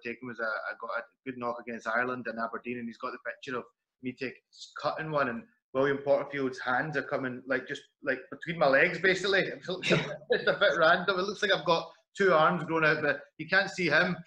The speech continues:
Speaker 1: But it's a great, it's a great picture. Um, I used to, used to always enjoy doing a lap of the ground and bumping into your dad. He was always, he's always good value. And obviously, we're gonna get on to talking about what this podcast is gonna be about today, which is, uh,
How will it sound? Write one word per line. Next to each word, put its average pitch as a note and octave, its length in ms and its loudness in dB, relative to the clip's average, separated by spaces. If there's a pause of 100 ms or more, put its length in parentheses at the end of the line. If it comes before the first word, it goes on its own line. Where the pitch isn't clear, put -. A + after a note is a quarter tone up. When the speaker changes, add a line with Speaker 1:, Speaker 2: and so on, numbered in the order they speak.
(140)
Speaker 1:
But D#3 80 0
it's D3+ 80 -2
a C#3 60 0
great, E3 380 2
it's D3+ 140 -6
a C#3+ 40 -2
great E3+ 320 0
picture. D3 380 0 (340)
Um, C3+ 200 2
I C#3 60 4
used D#3 160 0
to, C#3 380 -2
used D#3 180 -10
to C#3 60 0
always D3+ 220 2
enjoy C#3 300 2
doing C3+ 160 -2
a C3 60 -2
lap C3 280 4
of C#3 60 -10
the B2+ 60 -6
ground C3 260 0
and B2+ 80 -8
bumping C3 300 -2
into C3 180 -4
your A#2 160 -6
dad. B2+ 220 4
He B2 60 -4
was A#2+ 120 -8
always, C3 240 -2
he's B2 180 -18
always C3+ 240 -2
good B2+ 180 -4
value. B2+ 340 2 (420)
And B2 220 0
obviously, E3 320 -2
we're D#3 80 0
gonna D3 160 -2
get C3+ 160 0
on C3+ 260 0
to C3+ 100 -12
talking C#3 360 -4
about B2 260 -2 (220)
what C#3 140 -2
this C#3+ 120 -4 (120)
podcast C3 320 0
is - 180 -6
gonna C3 160 -4
be B2+ 80 -4
about B2 320 -2
today, D3+ 300 -4 (380)
which B2 220 -8
is, B2 160 -6
uh, A#2 280 2